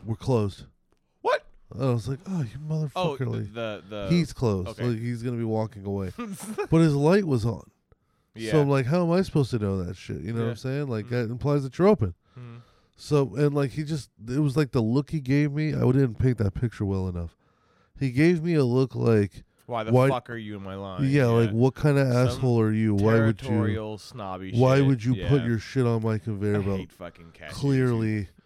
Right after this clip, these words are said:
Speaker 1: you can read my mind with
Speaker 2: Yeah.
Speaker 1: my fucking lit up sign over here that says I'm open, that
Speaker 2: Yeah.
Speaker 1: I'm not. You know what I'm saying? You
Speaker 2: Yeah.
Speaker 1: should know the schedule, sir.
Speaker 2: Oh, yeah.
Speaker 1: Yeah, so then I walk over to the fucking self-checkout,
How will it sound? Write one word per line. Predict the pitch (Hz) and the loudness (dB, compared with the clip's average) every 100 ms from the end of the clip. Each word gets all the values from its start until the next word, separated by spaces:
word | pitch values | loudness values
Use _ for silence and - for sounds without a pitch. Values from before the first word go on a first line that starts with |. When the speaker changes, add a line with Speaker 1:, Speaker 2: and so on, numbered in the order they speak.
| _ - _ - | _ -20 _ -4
Speaker 1:
you | 120 123 | 0 0
can | 131 113 | 0 -2
read | 117 113 | -2 0
my | 110 107 | 0 -2
mind | 110 117 113 101 | 0 0 0 -2
with | 104 | -4
Speaker 2:
Yeah. | 110 | -4
Speaker 1:
my | 104 | -4
fucking | 101 123 107 98 98 | -2 -4 -2 -4 -2
lit | 117 117 | 0 0
up | 107 | -2
sign | - 117 113 110 | -4 -4 -2 -2
over | 104 | -4
here | 101 | -4
that | 101 | -6
says | - 104 | -6 -6
I'm | 101 104 | -4 -4
open, | 110 107 98 | -4 -4 -6
that | |
Speaker 2:
Yeah. | 101 127 | -4 -4
Speaker 1:
I'm | |
not. | 113 104 101 - _ _ _ _ _ _ - | -4 -4 -6 -10 _ _ _ _ _ _ -6
You | |
know | 113 | -2
what | 110 | -2
I'm | 104 | -2
saying? | 117 110 | -2 -2
You | 110 | -2
Speaker 2:
Yeah. | 117 | -4
Speaker 1:
should | 123 | -4
know | 113 117 | -2 -2
the | 101 | -2
schedule, | - 123 110 107 95 | -6 -4 -4 -4 -8
sir. | - 101 101 - - | -6 -6 -6 -10 -12
Speaker 2:
Oh, | |
yeah. | 123 110 110 101 _ - | -10 -8 -12 -16 _ -2
Speaker 1:
Yeah, | 147 127 | 2 2
so | 143 | 2
then | 143 160 | 0 2
I | 147 | 2
walk | 143 151 135 | 2 2 2
over | 147 135 | 0 0
to | 131 | -2
the | 120 | -2
fucking | 131 117 117 104 98 | -2 -4 -6 -8 -12
self-checkout, | - 131 117 120 123 110 104 101 | -4 -2 -2 -2 -2 -2 -4 -6